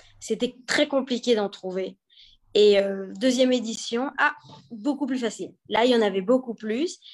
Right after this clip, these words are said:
Et en fait, tu te rends i-, tu te rends compte que pour finir, eux-mêmes, tu sais, ils ont fait le tour et ils ont envie de participer à ça.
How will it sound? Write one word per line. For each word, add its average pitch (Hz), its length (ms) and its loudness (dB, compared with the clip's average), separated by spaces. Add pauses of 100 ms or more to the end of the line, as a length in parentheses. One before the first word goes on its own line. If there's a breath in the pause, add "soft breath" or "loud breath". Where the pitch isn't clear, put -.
(200 loud breath)
Et 208 120 4
en 208 80 4
fait, 254 180 0
tu - 180 -6
te 254 80 4
rends 202 280 4 (260)
i-, 247 180 -16
tu 254 160 -6
te 302 80 2
rends 277 300 4 (240)
compte 320 280 2
que 294 80 -4
pour 240 180 -4
finir, 294 400 0 (180)
eux-mêmes, 277 600 2
tu - 260 -10
sais, 277 40 -4
ils 269 120 -2
ont 262 100 -2
fait 254 120 -2
le 240 100 -8
tour 294 200 2
et 269 160 -4
ils 285 220 -2
ont 262 200 2
envie 214 360 -8
de 208 80 -8
participer - 540 -8
à - 80 -6
ça. - 140 -10